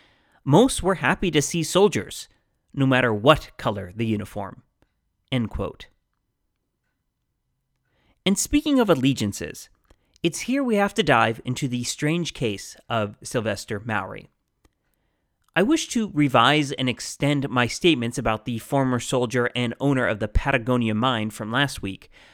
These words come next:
where I said that he was now throwing his weight behind the Confederacy. Turns out I was a little too eager to throw him under the bus. As I dug deeper into the subject, it turns out that Maori's allegiances are actually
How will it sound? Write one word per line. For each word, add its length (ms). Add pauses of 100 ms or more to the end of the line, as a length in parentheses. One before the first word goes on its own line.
(120)
where 180
I 100
said 260
that 120
he 100
was 180
now 160
throwing 500
his 240
weight 400
behind 460
the 60
Confederacy. 720 (1300)
Turns 260
out 300
I 180
was 280
a 140
little 440
too 460
eager 400
to 240
throw 300
him 220
under 280
the 80
bus. 440 (800)
As 140
I 80
dug 260
deeper 320
into 180
the 120
subject, 520
it 140
turns 260
out 220
that 260
Maori's 580
allegiances 760
are 260
actually 480